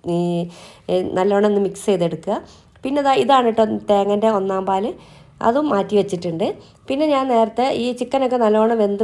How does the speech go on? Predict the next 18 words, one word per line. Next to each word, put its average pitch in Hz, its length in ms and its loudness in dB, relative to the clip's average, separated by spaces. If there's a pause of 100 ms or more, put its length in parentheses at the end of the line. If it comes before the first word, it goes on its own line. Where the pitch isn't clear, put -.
വന്നിട്ടുണ്ട്. 185 480 -2 (140)
അതിൽ 196 160 0
നിന്ന് 247 140 0 (120)
ഞാൻ 208 260 2
ഒരു 220 120 4 (180)
അഞ്ചാറ് 233 420 2
പീസ് 220 260 -2 (100)
ഉരുളക്കിഴങ്ങ് 202 540 -4 (380)
ഇതേപോലെ 208 400 4
എടുത്തിട്ട് 196 400 -4
നല്ലോണം 226 460 0
ഒന്ന് 214 160 0
ഉടച്ചിട്ട് 175 500 -6 (400)
ഈ 220 40 0 (100)
ചിക്കനിലേക്ക് 196 580 -2
ചേർത്ത് 180 340 2
കൊടുക്കണം. 156 380 -6 (680)
അത് 254 80 2